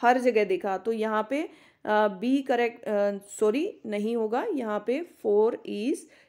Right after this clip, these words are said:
your correct answer, B is your correct answer। ओके, थर्टी थ्री का क्या हो जाएगा? बी, सॉरी, ए। अब देखिए थर्टी थ्री,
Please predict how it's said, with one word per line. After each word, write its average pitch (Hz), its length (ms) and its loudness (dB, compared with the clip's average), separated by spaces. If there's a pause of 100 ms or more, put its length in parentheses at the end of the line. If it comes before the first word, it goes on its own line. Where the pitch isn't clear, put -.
(180)
your 208 260 4 (380)
correct 214 600 -2
answer, 190 280 -12 (540)
B - 0 - (300)
is 214 200 -6 (280)
your 208 220 0 (220)
correct 214 320 -4
answer। 190 360 -16 (200)
ओके, 269 320 -2 (360)
थर्टी 220 220 -4
थ्री 247 200 -6
का 254 120 0
क्या 254 160 -4
हो 233 100 -2
जाएगा? 220 340 -2 (360)
बी, 190 320 -6 (2250)
सॉरी, 214 360 0
ए। 185 340 -2 (280)
अब 214 120 -6
देखिए 226 560 -4
थर्टी 240 480 -6
थ्री, - 220 -12